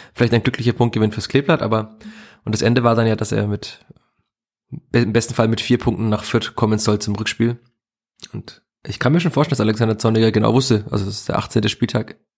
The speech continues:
äh, der siebzehnte Spieltag war. Das heißt, dass es in der Rückrunde der vierunddreißigste ist. Ob es jetzt dann darum ging, dass es das Kleeblatt die Darmstädter noch einholt oder ob sie halt nicht, ob sie noch aufsteigen können,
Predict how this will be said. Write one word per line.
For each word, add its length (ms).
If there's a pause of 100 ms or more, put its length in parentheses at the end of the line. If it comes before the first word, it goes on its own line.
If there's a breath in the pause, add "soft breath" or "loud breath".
äh, 100
der 100
siebzehnte 300
Spieltag 340
war. 220 (420 loud breath)
Das 140
heißt, 160
dass 80
es 60
in 80
der 80
Rückrunde 340
der 160
vierunddreißigste 760
ist. 280 (500 loud breath)
Ob 120
es 40
jetzt 140
dann 100
darum 260
ging, 240
dass 220
es 160
das 240
Kleeblatt 560
die 100
Darmstädter 380
noch 120
einholt 360
oder 180
ob 120
sie 180
halt 100
nicht, 220
ob 160
sie 80
noch 80
aufsteigen 480
können, 280